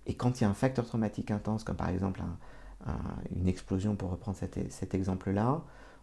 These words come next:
on sait qu'à peu près cinquante pour cent d'entre nous allons développer un état de stress post-traumatique, et, et, et pas les autres. Et ce qui est intéressant, c'est d'essayer de comprendre quels sont les facteurs de vulnérabilité, quels sont les facteurs de résilience.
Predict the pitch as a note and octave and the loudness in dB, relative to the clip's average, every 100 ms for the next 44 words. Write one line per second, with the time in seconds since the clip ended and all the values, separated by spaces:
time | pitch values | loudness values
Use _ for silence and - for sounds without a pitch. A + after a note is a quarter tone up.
0 | - F#2+ C#3+ C3+ A2+ - B2 C3+ C#3 C#3 | -4 2 4 4 4 2 0 2 2 2
1 | C3 B2+ - C3 A2 - A2 C#3 B2 D3 | 2 -2 2 4 2 2 4 6 6 6
2 | C3 G#2+ A2 A2+ G#2+ G#2 G#2 G#2+ - G#2 | 4 4 4 4 2 0 0 0 -2 -6
3 | - - - - G#2 F#2+ - C#3+ - - | -6 -6 -6 -4 -2 -2 -2 -4 -4 -16
4 | - - - - - - - - G#2 - | -20 -20 -18 -18 -20 -20 -8 2 2 2
5 | - A2 - A2 - D3 B2 G#2 F#2 - | 0 0 2 0 6 8 8 6 -2 -6
6 | - - - - - - - - G#2 G#2+ | -16 -18 -20 -20 -20 -16 -12 2 4 4
7 | G2 D3+ D3+ G2+ G2 - - - C3+ A2 | 4 2 0 -2 -2 -4 -2 0 2 2
8 | - G2+ - E3 B2 A2 F#2+ F#2+ F#2 F#2 | 2 0 2 2 4 4 2 0 0 0
9 | G2 E3 D#3+ A2 B2+ G#2 G#2+ - B2+ A2+ | 2 4 2 2 2 2 2 2 4 4
10 | A#2 A2 A2 F#2+ - - | 2 0 0 0 -4 -12